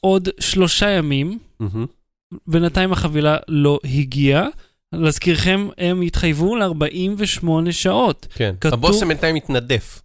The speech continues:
Speaker 1: כן, כתוב בפירוש עד ארבעים ושמונה שעות. לא רגע אחרי זה. אז עוד שלושה ימים החברה, אה, החבילה עוד לא הגיעה,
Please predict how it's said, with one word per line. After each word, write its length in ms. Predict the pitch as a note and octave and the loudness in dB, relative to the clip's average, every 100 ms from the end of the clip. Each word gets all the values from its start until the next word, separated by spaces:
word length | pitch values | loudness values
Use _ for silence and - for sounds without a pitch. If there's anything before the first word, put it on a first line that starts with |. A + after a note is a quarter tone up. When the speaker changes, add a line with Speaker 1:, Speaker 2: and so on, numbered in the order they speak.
| - | -6
Speaker 1:
כן, 100 | F3 C3 - _ _ | -4 -4 -6 _ _
כתוב 420 | F3+ E3+ C4 D4+ B3+ | -4 -2 0 -2 -2
בפירוש 760 | G3+ - F3 D#3+ F#3+ C4+ - - _ _ _ - | -2 0 2 4 2 2 -4 -6 _ _ _ -4
עד 260 | G#3+ B3+ | -2 -2
ארבעים 440 | - D#3+ C#3+ D#3 F3 | -2 -2 0 0 0
ושמונה 460 | D#3+ - D#3 D#3 D3+ | -2 -2 0 0 -2
שעות. 640 | - C#3 - C#3 - - - _ _ _ - | -4 -6 -6 -8 -10 -18 -20 _ _ _ 4
לא 320 | D3 G3 G#3+ | 6 6 4
רגע 240 | A3 G#3 | 2 2
אחרי 380 | F#3 F3+ C#3+ C3+ | 2 0 0 0
זה. 140 | A#2+ - - - - _ _ D#3+ | -4 -12 -18 -20 -20 _ _ 0
אז 120 | D#3 | 2
עוד 100 | F#3+ | 2
שלושה 260 | G3+ - | 2 0
ימים 120 | F#3 F3 | 0 0
החברה, 440 | - D3 D#3 D#3 - | -2 0 0 0 -2
אה, 180 | D3 C#3+ D3 | -2 -2 0
החבילה 600 | C#3+ C#3 C3+ - C#3+ D3+ | 0 2 0 0 0 0
עוד 160 | C#3+ | 2
לא 120 | D3+ F#3 | 2 2
הגיעה, 420 | E3+ F#3+ F#3+ | 2 2 2